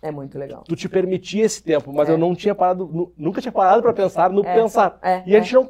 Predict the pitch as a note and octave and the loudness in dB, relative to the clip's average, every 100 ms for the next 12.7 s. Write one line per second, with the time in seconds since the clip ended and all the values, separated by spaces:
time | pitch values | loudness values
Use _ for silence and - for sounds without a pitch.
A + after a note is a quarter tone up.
0 | - G#3+ - C4 E4 - E4+ E3+ _ - | -2 -4 0 -2 2 2 2 -4 _ -4
1 | A#3 A#3+ C#4 D#4+ D4 C#4+ B3 - A#3 A#3 | -2 2 2 2 2 -2 -6 -8 -8 -8
2 | A3+ G3 G3+ G#3 G3+ G3+ G#3 G3 G3+ G3+ | -6 -6 -6 -8 -10 -10 -10 -10 -10 -14
3 | G3 F#3+ F#3 D#3 C3 C3 _ _ _ _ | -14 -12 -8 -6 -6 -10 _ _ _ _
4 | E3+ D#3 D3+ - F#3+ F3+ B3 B3+ A#3 A3+ | -10 -8 -8 -8 -10 -6 -8 -6 -10 -8
5 | A#3 A#3 B3 B3 B3 - A#3+ G#3+ A3+ C4 | -10 -6 -8 -8 -14 -8 -8 -8 -6 -4
6 | B3+ C#4 C#4+ B3+ C4 B3 A#3+ A#3 A#3 G#3+ | -4 -4 -8 -8 -8 -6 -10 -8 -10 -8
7 | F#3+ F#3 G3 A3+ _ _ _ _ _ _ | -6 -6 -10 -16 _ _ _ _ _ _
8 | C4+ C#4 _ D#3+ D3 D3 _ _ _ _ | -20 -20 _ -20 -20 -20 _ _ _ _
9 | _ _ _ _ _ _ _ G3 G3+ C#4 | _ _ _ _ _ _ _ -12 -10 -12
10 | - - D#3+ - E3+ D#3+ F#3 A3+ G#3 F3+ | -14 -16 -14 -10 -12 -8 -8 -8 -12 -8
11 | F#3+ G3+ F3+ G#3+ - A#3+ G3 D#3 D3 - | -8 -8 -12 -18 -8 -8 -8 -16 -20 -20
12 | B2+ - _ _ _ A#2 | -20 -20 _ _ _ -16